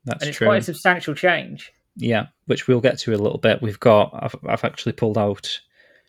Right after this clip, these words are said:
Speaker 1: the Shenmue one prophecy, the Shenmue two prophecy, you've got the Shenmue three prophecy, and we've got the brand new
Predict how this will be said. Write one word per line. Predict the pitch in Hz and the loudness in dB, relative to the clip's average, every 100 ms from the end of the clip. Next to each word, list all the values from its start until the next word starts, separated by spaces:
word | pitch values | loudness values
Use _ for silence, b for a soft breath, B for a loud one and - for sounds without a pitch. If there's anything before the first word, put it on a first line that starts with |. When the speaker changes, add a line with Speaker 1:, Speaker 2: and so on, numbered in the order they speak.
| _ | _
Speaker 1:
the | - | -4
Shenmue | - 117 107 | -2 0 2
one | 113 120 | 0 0
prophecy, | 127 - 131 | -2 0 0
the | 120 | -2
Shenmue | - 107 101 | -2 -4 -4
two | - 127 | -2 0
prophecy, | - 104 - 117 | 0 -4 -2 -2
you've | 107 113 | -2 -4
got | - - | -4 -6
the | |
Shenmue | - 113 104 | -4 -2 -2
three | - 127 120 | -2 -4 -2
prophecy, | - - - 107 107 - B B B - | -6 -8 -8 -6 -6 -10 B B B -4
and | 110 104 | -2 0
we've | 104 - | -4 -2
got | 110 - | -4 -4
the | - - | -10 -2
brand | 110 107 107 | 0 2 0
new | 107 104 101 | 0 0 -4